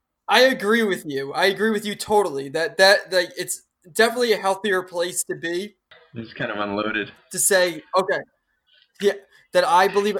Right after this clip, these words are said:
Speaker 1: like, I, I don't wanna mislead people. Like, of course I have certain beliefs that I hold on to that I, you know, that I feel like these things are pretty true. I can kinda s-, put a stake in the ground and be like,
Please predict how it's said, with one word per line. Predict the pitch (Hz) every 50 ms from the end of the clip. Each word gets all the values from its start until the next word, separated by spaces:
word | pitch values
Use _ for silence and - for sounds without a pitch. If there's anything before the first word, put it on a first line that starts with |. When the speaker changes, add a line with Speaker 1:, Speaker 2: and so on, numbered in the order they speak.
| - -
Speaker 1:
like, | 220 233 240 226 240
I, | - 254 -
I | 240 254 262 269
don't | 285 302 302
wanna | 311 302 285 254 214
mislead | 196 202 208 - - 202 233 269 240 -
people. | 226 208 - 151 165
Like, | 190 185 - -
of | 240 226
course | - 339 349 359 349 -
I | 254 240
have | 226 226 220 226
certain | - - 233 208 208 208 196 180 - _ _ _ _ _ _ _ _ _ _
beliefs | 202 202 196 214 254 285 302 294 294 -
that | 220 180 165
I | 165
hold | 160 - 185 185 185 180
on | 180 185 190 190 185
to | 185 - 151 139 131
that | 135 143 135
I, | 131 117
you | 143 160 165
know, | 156 143 143
that | 139 147
I | 135 131 139
feel | - - - 214 220 220 208 196 185 175 165
like | 160 156 156 151 - - - _ _ _
these | 170 160 170 214 226 233 220 226
things | 233 220 202 -
are | 180 147
pretty | - - 190 185 165 156
true. | - - - 196 170 139
I | - -
can | - -
kinda | - 175 185 180 156
s-, | - - - - - - _
put | - 208 185
a | 151
stake | - - - - 185 185 180 180
in | 160 143
the | 139 127
ground | 131 127 131 135
and | 127 135
be | 139
like, | 143 139 135 131